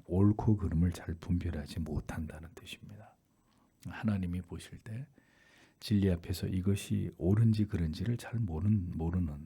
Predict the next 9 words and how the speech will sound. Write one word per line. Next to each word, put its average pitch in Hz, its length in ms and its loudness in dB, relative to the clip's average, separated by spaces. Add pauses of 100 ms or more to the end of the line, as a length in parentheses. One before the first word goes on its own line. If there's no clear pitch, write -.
(200)
그것을 98 320 -8
잘 - 180 -12
깨닫지 110 440 -4
못하는 87 540 0
사람을 92 400 -6
가리켜서 - 680 -10 (760)
지혜가 95 540 8
없는 73 320 2
사람, - 260 -10